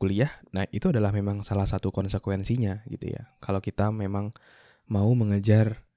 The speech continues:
dua hal, kuliah dan pekerjaan, dan itu memang konsekuensinya yang harus dijalani untuk bisa mendapatkan dua hal tersebut. Dan ketika kita sudah mau untuk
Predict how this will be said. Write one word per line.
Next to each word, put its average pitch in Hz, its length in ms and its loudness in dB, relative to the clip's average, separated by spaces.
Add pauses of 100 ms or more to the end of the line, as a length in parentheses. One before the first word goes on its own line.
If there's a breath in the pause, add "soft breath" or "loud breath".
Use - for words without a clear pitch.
(120)
dua 101 320 6
hal, 95 400 -6
kuliah 98 240 4
dan 101 160 4
pekerjaan, 90 720 -6
dan 98 160 -4
itu 117 160 -2
memang 104 240 -4
konsekuensinya 101 800 -4 (640 loud breath)
yang 101 160 2
harus 101 240 2
dijalani 101 720 4 (1400)
untuk 101 320 2
bisa 110 400 4 (320)
mendapatkan 101 480 0
dua 95 240 0
hal 92 80 -2
tersebut. - 480 -6 (1200 soft breath)
Dan 98 400 4 (480 soft breath)
ketika 107 320 4
kita 104 160 4
sudah 98 480 2 (240)
mau 127 480 4 (160)
untuk 101 640 -2